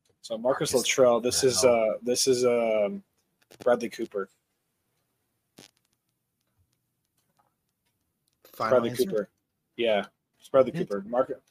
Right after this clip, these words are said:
Speaker 1: Marcus Luttrell is from, is from American Sniper.
Speaker 2: I don't think so.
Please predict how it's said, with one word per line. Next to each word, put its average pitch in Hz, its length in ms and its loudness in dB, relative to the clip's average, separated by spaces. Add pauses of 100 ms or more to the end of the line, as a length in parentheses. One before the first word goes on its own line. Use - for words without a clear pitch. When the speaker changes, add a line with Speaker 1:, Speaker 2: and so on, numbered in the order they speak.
(200)
Speaker 1:
Marcus 131 240 4
Luttrell 127 320 6
is 117 60 0
from, 120 220 -4
is 117 140 -4
from 120 140 -6
American 113 360 -6
Sniper. 101 440 -6 (2500)
Speaker 2:
I 120 140 -4
don't 151 300 0
think 131 240 -4
so. - 460 -6